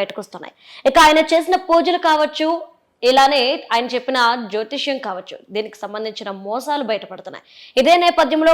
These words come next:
కొంతమంది జర్నలిస్టులకు కూడాను, యూట్యూబర్స్కి డబ్బులు ఇచ్చి తనని హైప్ చేయమంటూ కోరిన విషయం కూడా ఈరోజు హాట్ టాపిక్గా మారింది. మరి ఇలాంటి విషయాల గురించి మనతో మాట్లాడడానికి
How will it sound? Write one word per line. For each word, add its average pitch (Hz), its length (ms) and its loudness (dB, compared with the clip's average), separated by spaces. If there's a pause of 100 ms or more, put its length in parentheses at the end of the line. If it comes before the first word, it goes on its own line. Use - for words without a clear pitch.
కొంతమంది 269 420 0
జర్నలిస్టులకు 254 580 -4
కూడాను, 247 320 2 (220)
యూట్యూబర్స్కి 233 540 -4 (140)
డబ్బులు 214 340 2
ఇచ్చి 277 240 -2 (380)
తనని 254 260 0 (140)
హైప్ 247 320 2
చేయమంటూ 247 420 0 (220)
కోరిన 240 260 -2 (100)
విషయం 285 300 -4
కూడా 285 180 4
ఈరోజు 302 300 -2
హాట్ 247 220 -4
టాపిక్గా 208 420 -8
మారింది. 196 240 -20 (380)
మరి 302 180 6
ఇలాంటి 392 400 4
విషయాల 302 300 2
గురించి 294 280 -2
మనతో 254 200 0 (100)
మాట్లాడడానికి 240 480 0